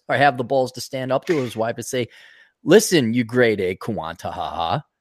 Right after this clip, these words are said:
I'm gonna go fishing with Frank and Bill and Charlie, and I'm gonna contemplate banging the, the barmaid at the place unless your attitude changes."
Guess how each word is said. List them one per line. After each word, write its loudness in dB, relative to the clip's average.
I'm 6
gonna 8
go 8
fishing 4
with 4
Frank 0
and -2
Bill 6
and -2
Charlie, 2
and 0
I'm 4
gonna 4
contemplate 0
banging 2
the, 2
the 2
barmaid 2
at 4
the -14
place 0
unless -4
your -8
attitude 0
changes." -10